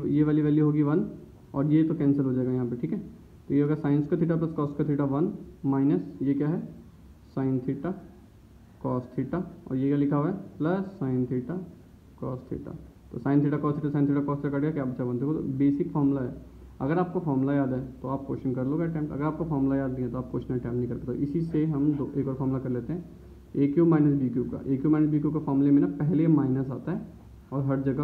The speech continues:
plus आता है, ये ट्रिक है इसकी, ये ध्यान रखना है आपने, ताकि आपको दोनों formula याद हो जाए और आसानी से आप question भी कर सको। ये क्वेश्चन number six था हमारा, ये तो बहुत ज़्यादा important question है, बहुत ही ज़्यादा, ठीक है। तो ज़रूरी नहीं कि दो हज़ार में आया तो आपको आ नहीं सकता है या बाद में नहीं आया, बाद में भी आया होगा, ठीक है,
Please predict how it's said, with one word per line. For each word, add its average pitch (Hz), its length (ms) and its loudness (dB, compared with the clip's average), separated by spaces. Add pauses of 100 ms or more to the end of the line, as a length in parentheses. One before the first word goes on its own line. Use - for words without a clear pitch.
plus - 300 -10
आता - 200 -14
है, 143 240 -8
ये 135 180 2
ट्रिक 123 300 -6
है 95 100 -4
इसकी, - 240 -8
ये 131 80 -2
ध्यान 127 300 0
रखना 139 180 0
है 156 60 2
आपने, 160 180 -2 (460)
ताकि 135 160 -2
आपको 143 200 0
दोनों 135 220 2
formula 143 240 2
याद 143 100 0
हो 143 60 2
जाए 156 120 2
और - 340 -6
आसानी 139 320 2
से 143 80 2
आप 139 140 -4
question 127 280 -2
भी 131 80 0
कर 127 140 -4
सको। - 300 -12 (1200)
ये 135 140 -6
क्वेश्चन 139 300 -4
number 143 200 4
six 139 260 -6
था 147 40 0
हमारा, 143 240 0
ये 139 120 -4
तो 143 120 -4
बहुत 131 260 -2
ज़्यादा 135 200 -4
important 127 400 -8
question 120 280 -14
है, 120 120 -12
बहुत 123 220 -6
ही 127 60 -10
ज़्यादा, 127 340 -10 (800)
ठीक 131 120 -10
है। 151 80 -4
तो 143 80 -8
ज़रूरी 143 240 -4
नहीं 180 160 0
कि 180 120 -6
दो 160 160 -2
हज़ार 156 200 -2
में 156 120 0
आया 147 140 0
तो 151 100 -2
आपको 143 200 -2
आ 131 120 0
नहीं 131 120 -4
सकता 131 320 -4
है 127 240 -2
या 127 120 -2
बाद 123 240 0
में 131 120 -4
नहीं 127 120 -6
आया, 123 160 -6
बाद 131 200 -2
में 131 120 -4
भी 143 80 -2
आया 120 160 -2
होगा, 120 200 -10
ठीक 139 180 -10
है, 170 80 -4